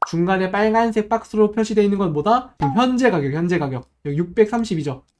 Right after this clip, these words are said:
여기도 육백삼십. 그리고 이 가격을 기준으로 왼쪽은 뭐예요? 파란색으로 표시된 거.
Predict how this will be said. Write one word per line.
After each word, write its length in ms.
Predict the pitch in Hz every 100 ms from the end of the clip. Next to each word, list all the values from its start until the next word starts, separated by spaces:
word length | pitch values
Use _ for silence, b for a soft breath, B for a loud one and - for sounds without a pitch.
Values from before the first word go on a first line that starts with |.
| -
여기도 360 | 151 180 226
육백삼십. 640 | 180 180 170 180 170 120 -
그리고 460 | 196 202 196 196 -
이 200 | 233 240
가격을 340 | 208 208 233
기준으로 280 | 214 214 180
왼쪽은 400 | 175 220 254 214
뭐예요? 220 | 143 120
파란색으로 400 | - 196 175 143
표시된 280 | 139 131 117
거. 120 | 123